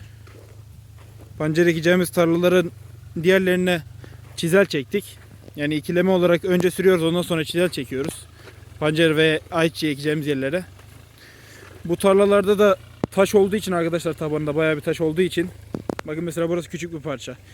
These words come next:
Az önce şuraya çektik kazıya. Şimdi bu küçük parçaya geçtik. Ancak taş olduğu için bu tarlalarda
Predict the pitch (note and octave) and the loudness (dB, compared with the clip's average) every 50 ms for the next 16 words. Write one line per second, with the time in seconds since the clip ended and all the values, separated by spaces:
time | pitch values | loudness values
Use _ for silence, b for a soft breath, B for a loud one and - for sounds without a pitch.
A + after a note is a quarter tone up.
0 | B B B B E3 E3 E3+ F#3 F#3 F3+ E3+ - G3+ F#3+ F#3+ F3 - D#3+ C3 - | B B B B -4 0 2 2 2 0 0 2 4 4 4 4 2 0 -6 -8
1 | - - - D3 C#3 C#3+ D3+ E3+ F#3+ G3 - - - - - - - - - - | -12 -8 -6 -6 -2 0 2 2 2 0 -2 -8 -18 -20 -20 -20 -20 -20 -20 -20
2 | - - - - - - - - - - - - - - - - B B B B | -20 -20 -20 -20 -20 -20 -20 -20 -20 -20 -20 -20 -20 -14 -14 -14 B B B B
3 | B B - - F3+ F#3 F3+ - F3+ E3 G3 F#3 - F#3 E3+ - - F#3 F#3 F3+ | B B -8 -4 -2 -2 0 -2 -2 -2 -2 0 2 2 2 2 4 2 4 4
4 | D#3 C3 - - A3 - - - - - - - - - - - B B B B | 2 -2 -2 -4 -6 -6 -6 -12 -20 -20 -20 -20 -20 -20 -20 -20 B B B B
5 | B B B B B B B B B B B - D#3+ E3+ F#3 F3 G#3+ F#3+ - - | B B B B B B B B B B B -6 -2 -2 2 4 2 2 4 2
6 | G#3+ G#3 - G#3+ G#3 G#3 F#3+ A3 A3+ - - G3 F#3+ E3+ - F3+ F3 F3 E3+ E3+ | 2 2 4 4 2 2 2 0 0 0 0 0 0 0 0 0 2 2 2 2
7 | E3+ E3 D#3+ E3 G#3+ G#3 | 0 0 0 2 0 0